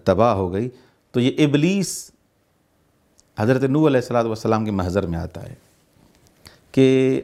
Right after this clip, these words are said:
آپ کا میرے اوپر حق ہے، تو میں آیا ہوں آپ کی خدمت میں۔ شیطان کہہ رہا ہے حضرت نوح کو کہ آپ کا شکریہ ادا کروں۔ حضرت نوح نے کہا کہ وہ کون سا حق ہے، وہ کون سی نعمت ہے جس کے لیے کہہ رہے ہو کہ میں شکریہ ادا کروں؟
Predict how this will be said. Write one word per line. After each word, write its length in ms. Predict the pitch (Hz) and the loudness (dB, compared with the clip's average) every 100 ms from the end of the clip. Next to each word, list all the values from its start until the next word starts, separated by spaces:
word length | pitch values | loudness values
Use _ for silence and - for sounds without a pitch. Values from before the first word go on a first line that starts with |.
| - | 0
آپ 520 | 123 143 156 156 - | 2 4 0 -4 -6
کا 300 | 135 131 127 | 0 2 2
میرے 300 | 123 131 135 | 2 2 2
اوپر 240 | 123 123 101 104 | 0 -2 -4 -4
حق 200 | - 95 | -6 -12
ہے، 100 | 76 - _ _ _ _ _ _ _ _ _ _ _ _ _ _ _ _ _ _ - | -12 -16 _ _ _ _ _ _ _ _ _ _ _ _ _ _ _ _ _ _ 2
تو 920 | 107 107 104 101 101 98 98 95 98 - _ - | 4 4 2 0 0 -2 -4 -4 -6 -12 _ -2
میں 140 | 131 | 2
آیا 360 | 135 147 180 190 | 2 4 4 2
ہوں 340 | 175 165 196 120 | 2 0 -2 0
آپ 220 | 117 117 | 0 0
کی 60 | |
خدمت 460 | 123 147 143 175 170 | -2 0 2 0 0
میں۔ 120 | 131 | -4
شیطان 420 | 131 123 156 170 | 2 2 4 2
کہہ 160 | 151 127 | 2 2
رہا 160 | 110 120 | 4 2
ہے 100 | 143 | 2
حضرت 240 | 127 127 | 0 0
نوح 300 | 139 160 117 | 2 2 0
کو 160 | 90 101 _ _ _ _ _ | -4 -14 _ _ _ _ _
کہ 60 | - | 2
آپ 220 | 120 131 | 4 4
کا 80 | 139 | 0
شکریہ 320 | 135 131 147 | 0 0 4
ادا 240 | 139 101 95 | 4 2 0
کروں۔ 200 | 90 90 - _ _ _ _ _ _ _ _ _ _ - - _ _ _ _ _ _ _ _ _ _ _ _ | -2 -10 -16 _ _ _ _ _ _ _ _ _ _ -20 -20 _ _ _ _ _ _ _ _ _ _ _ _
حضرت 140 | 98 113 | 2 4
نوح 180 | 127 147 | 2 2
نے 100 | 139 | 0
کہا 160 | 160 | -4
کہ 160 | 156 147 | -4 -4
وہ 160 | 131 | -2
کون 240 | 123 208 285 | -2 0 0
سا 320 | - 160 107 | 0 0 0
حق 200 | 113 - | -4 -2
ہے، 160 | 104 104 | 0 2
وہ 120 | 104 | 0
کون 260 | 143 220 | 0 0
سی 160 | 233 185 | 0 0
نعمت 440 | 139 127 117 117 | 2 2 2 2
ہے 100 | 113 | 0
جس 180 | 107 110 | 0 -2
کے 100 | - | 0
لیے 140 | 113 104 | 0 2
کہہ 160 | 107 | 2
رہے 120 | 104 | 2
ہو 80 | 101 | 2
کہ 120 | 101 | 0
میں 120 | 101 95 | -6 -6
شکریہ 440 | - 123 - 107 | -4 -4 0 0
ادا 240 | 92 87 | 0 -2
کروں؟ 280 | 82 92 120 | -4 -6 -10